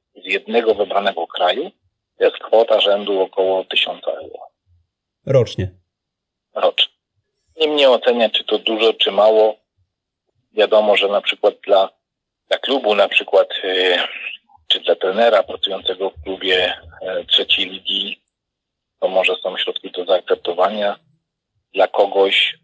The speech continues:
Speaker 1: kto pracuje z domu, jest scoutem, który szuka jakby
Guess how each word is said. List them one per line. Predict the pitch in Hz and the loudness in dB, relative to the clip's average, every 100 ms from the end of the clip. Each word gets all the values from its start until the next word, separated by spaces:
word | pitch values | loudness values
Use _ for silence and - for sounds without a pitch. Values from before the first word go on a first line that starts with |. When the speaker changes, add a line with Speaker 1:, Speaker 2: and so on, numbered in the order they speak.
| _ | _
Speaker 1:
kto | - - 95 95 95 95 - _ _ _ - | -14 -4 -2 0 0 -2 -6 _ _ _ -6
pracuje | 95 95 98 95 | -4 -4 -4 -6
z | 87 | -2
domu, | 98 104 101 98 95 | 0 2 0 -4 -4
jest | 90 | -6
scoutem, | - 101 95 92 98 | -4 0 0 0 -6
który | - 92 90 90 - _ _ _ | -6 -6 -6 -6 -10 _ _ _
szuka | - - 127 - 92 | -2 0 0 0 0
jakby | 90 - - 113 | 0 -4 -6 -6